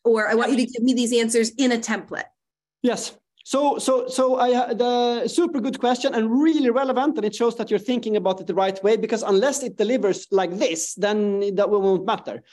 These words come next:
Speaker 2: So, but I actually think, like, uh, I found, uh, G P T to be very, very flexible, and, like, you can basically say, "Hey, this is what I want. This is some input I have.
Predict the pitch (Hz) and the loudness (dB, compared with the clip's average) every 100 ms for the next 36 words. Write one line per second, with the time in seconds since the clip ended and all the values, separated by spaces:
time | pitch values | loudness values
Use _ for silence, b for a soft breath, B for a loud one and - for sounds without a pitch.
0 | b - 233 226 - - 226 311 - 277 | b -2 -2 -4 -8 -4 -2 0 0 -2
1 | 247 226 226 220 214 190 - _ _ 214 | 0 -2 -2 0 0 -2 -14 _ _ 0
2 | 214 208 202 202 190 190 254 262 269 269 | 4 4 4 4 4 2 0 0 0 0
3 | 240 185 - 220 220 214 208 208 175 233 | 0 -4 -4 -2 0 2 2 0 0 -2
4 | 247 226 220 185 180 175 185 190 185 175 | -2 -2 0 0 2 0 0 2 2 2
5 | 180 165 190 185 175 170 214 262 277 214 | 2 0 0 0 -2 -4 -2 -2 0 0
6 | 208 202 b 196 247 269 190 339 262 - | -2 -8 b -4 0 2 0 0 -4 -2
7 | 185 190 - 151 160 233 - _ _ _ | -4 0 -2 0 -2 -4 -10 _ _ _
8 | 359 311 285 277 285 - 311 311 233 262 | 0 2 2 -2 -10 -2 0 0 0 2
9 | 247 226 240 233 220 208 285 294 - 233 | 2 2 2 -2 -4 -2 0 0 0 0
10 | 233 240 277 254 226 208 294 339 | 0 0 0 2 2 2 0 0